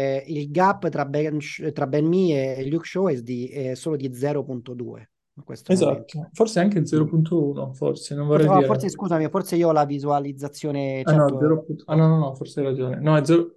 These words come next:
Speaker 2: ah, sì, è, è zero punto due in teoria, esatto, sì. Però se l'hai comprato a cinque è solo zero, no? Cioè, è
Speaker 1: Esatto, sì.
Speaker 2: zero punto uno, ma se l'hai comprato a cinque è zero punto due.
Speaker 1: Esatto, esatto, la vi-, la visualizzazione. Scusa, volevo dire questo perché,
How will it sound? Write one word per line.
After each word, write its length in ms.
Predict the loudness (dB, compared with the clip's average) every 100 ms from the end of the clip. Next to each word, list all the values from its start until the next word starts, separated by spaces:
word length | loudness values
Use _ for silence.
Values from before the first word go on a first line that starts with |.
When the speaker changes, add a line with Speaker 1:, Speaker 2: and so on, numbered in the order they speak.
| _
Speaker 2:
ah, 100 | 0 2
sì, 340 | 2 0 0
è, 220 | -4 -6 -8 _
è 200 | -2 0
zero 260 | 2 2 2
punto 300 | 0 0 0
due 300 | 2 0 0
in 80 | 0
teoria, 340 | 0 0 -4
esatto, 440 | -4 -6 -6 -12
sì. 220 | -4 0 4
Però 220 | 4 6
se 100 | 6
l'hai 120 | 4
comprato 340 | 4 4 4
a 40 | 2
cinque 540 | 0 -4 -4 0 0
è 40 | 0
solo 300 | -2 -2 -4
zero, 300 | -8 -8 -8
no? 160 | -8
Cioè, 80 | -8
è 20 |
Speaker 1:
Esatto, 320 | -6 0 2 4
sì. 60 |
Speaker 2:
zero 220 | 4 6
punto 380 | 6 8 10 10
uno, 180 | 10 6
ma 120 | 4
se 120 | 2
l'hai 100 | 0
comprato 300 | -2 -4 -4
a 40 | -6
cinque 340 | -8 -10 -10
è 40 | -10
zero 180 | -12
punto 320 | -14 -16 -18 -20
due. 80 | _
Speaker 1:
Esatto, 560 | -10 -6 -4 -4 -4 -4
esatto, 380 | -6 -8 -10 -12
la 120 | -10
vi-, 160 | -10
la 100 | -10
visualizzazione. 520 | -10 -10 -10 -10 -12 -8
Scusa, 280 | -2 0
volevo 260 | 4 4 4
dire 180 | 4 2
questo 260 | 0 0
perché, 380 | -4 -4 -6 -8